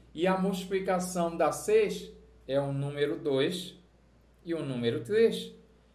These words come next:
Dois mais três vai dar o cinco e duas vezes três vai dar seis. Acabou, gente. Eu já sei a fatoração.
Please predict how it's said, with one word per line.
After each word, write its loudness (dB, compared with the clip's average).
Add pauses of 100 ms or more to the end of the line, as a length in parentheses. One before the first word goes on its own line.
(140)
Dois 4
mais 0
três 2
vai 4
dar 0
o -8
cinco -4 (420)
e -4
duas 4
vezes 0
três 2
vai 2
dar -2
seis. -2 (120)
Acabou, -6
gente. -12 (400)
Eu -12
já -2
sei 0
a 2
fatoração. -6